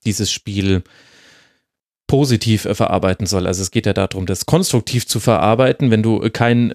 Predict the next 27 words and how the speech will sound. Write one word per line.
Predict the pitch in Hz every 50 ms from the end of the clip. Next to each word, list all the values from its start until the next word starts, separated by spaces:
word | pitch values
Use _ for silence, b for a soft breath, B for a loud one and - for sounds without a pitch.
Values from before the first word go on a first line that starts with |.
| 110 113
Punkt | - 131 123 123 117 - 127
mitnimmst | 120 127 131 - - 143 135 135 135 - -
und | - 117 110
damit | 110 107 110 113 110 - - -
erstmal | 110 - - 123 87
auf | 104 -
Tabellenplatz | - 110 104 104 104 104 - - 104 98 -
sechzehn | - - 104 101 120 143 147 - - 139 117 107
jetzt | 101 104 98 -
in | - 110
die | 101 104 104 101 - -
Länderspielpause | 98 98 101 98 104 101 - - - 107 - - 110 104 104 98 107
gehst. | - - 120 131 - -
Weil | 123 113
auf | - 113 -
der | 135 117 98
einen | 113 127 151 175 165
Seite | 160 147 156 156 160 156 139 127
hat | 131 -
das | 135 120 - -
ja | 123 107
sehr | - 120 120 117
gut | - 127 -
funktioniert | - - 117 - - 117 110 123 147 180 - 190
mit | 165 -
dem | 143
Spiegeln | 143 - - - 160 165 160 165 156 156 135 92 110